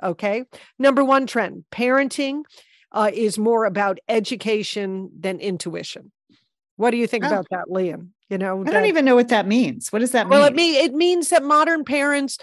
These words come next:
Speaker 1: really like to get the facts, you know, uh,
Speaker 2: Oh.
Speaker 1: be-, before they make a decision, they like to educate themselves on possibilities for,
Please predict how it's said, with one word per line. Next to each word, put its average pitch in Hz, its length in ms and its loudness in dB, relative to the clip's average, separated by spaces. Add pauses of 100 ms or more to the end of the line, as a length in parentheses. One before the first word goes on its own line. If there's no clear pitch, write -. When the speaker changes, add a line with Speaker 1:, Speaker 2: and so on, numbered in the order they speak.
(280)
Speaker 1:
really 277 560 0
like 233 400 0 (120)
to 220 400 -4 (420)
get 254 200 2
the - 100 0
facts, - 520 -6
you 214 100 -2
know, 202 260 -2
uh, 208 320 2
Speaker 2:
Oh. 214 80 4 (180)
Speaker 1:
be-, 233 80 2
before 254 400 2
they 240 180 0
make 233 280 0
a 233 60 2
decision, 233 600 -2
they 214 120 0
like 208 220 0
to - 200 -8
educate 233 500 -2
themselves 220 800 2 (280)
on 196 200 -2
possibilities 220 1200 0
for, 185 340 -2